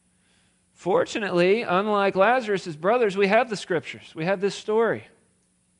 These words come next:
Is it possible is it possible that there is someone in hell that would like to send you a message about the afterlife?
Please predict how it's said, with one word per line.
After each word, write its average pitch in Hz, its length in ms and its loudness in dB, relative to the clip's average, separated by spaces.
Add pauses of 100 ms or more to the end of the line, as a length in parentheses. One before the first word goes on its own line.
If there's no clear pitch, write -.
(1700)
Is 233 280 4
it 254 200 -4
possible 220 680 0 (1900)
is 294 160 -2
it 311 140 -8
possible 247 500 2
that 165 160 0
there 180 160 2
is 170 140 -2
someone 190 400 -6
in 170 100 -6
hell 147 400 -2 (800)
that 143 100 -2
would 139 120 -2
like 151 180 4
to 143 80 -12
send 135 260 -8
you 131 100 0
a 123 40 -2
message 117 400 -6
about 104 340 -6
the 107 120 -10
afterlife? 90 580 -14